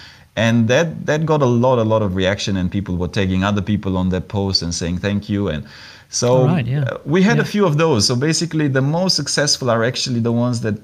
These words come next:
Speaker 1: that would have a deep, authentic human connection to it. They, they would
Speaker 2: Mm-hmm.
Speaker 1: have a story to it. Uh,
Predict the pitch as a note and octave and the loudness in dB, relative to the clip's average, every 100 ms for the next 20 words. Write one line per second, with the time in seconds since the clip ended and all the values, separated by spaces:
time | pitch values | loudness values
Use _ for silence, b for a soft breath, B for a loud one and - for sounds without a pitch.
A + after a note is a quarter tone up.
0 | - G#2+ G#2 G#2 G#2+ A#2+ A#2 G#2 F#2+ F#2+ | -4 -2 0 0 0 0 0 0 0 0
1 | B2 A#2+ - G#2 - A#2 A#2 A2 - - | 0 -2 -6 -10 -4 -2 -2 -4 -8 -4
2 | C3+ A#2 G#2+ G2 F2+ A#2+ D#3+ D#3 E3 E3 | -2 0 0 -2 -4 -4 -6 -4 -4 -4
3 | C#3 A#2 G#2+ G#2+ B2+ B2 A#2 G#2+ G2 - | -4 -4 -2 2 4 4 2 0 -2 -2
4 | - A#2+ B2+ D3 D3 D#3+ E3 E3 - - | -2 -2 0 -2 -4 -6 -6 -8 -16 -8
5 | G2+ G#2+ G#2 G#2 | -4 -2 0 -2